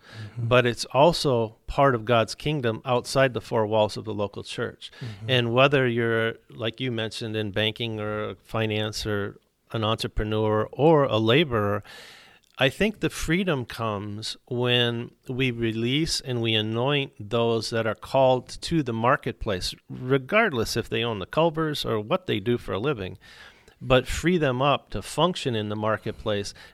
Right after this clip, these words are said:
Speaker 2: to extend and expand God's kingdom outside the four walls of the church. It,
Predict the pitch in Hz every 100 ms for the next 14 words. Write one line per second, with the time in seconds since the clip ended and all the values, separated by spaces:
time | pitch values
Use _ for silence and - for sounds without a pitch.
0 | _ 131 131 - - 117 - - - 139
1 | 160 147 123 113 - - 123 127 123 117
2 | 107 - - 147 123 107 104 120 - 127
3 | 113 98 - 113 107 104 101 107 101 -
4 | 113 80 - - - - - - - _
5 | _ _ - -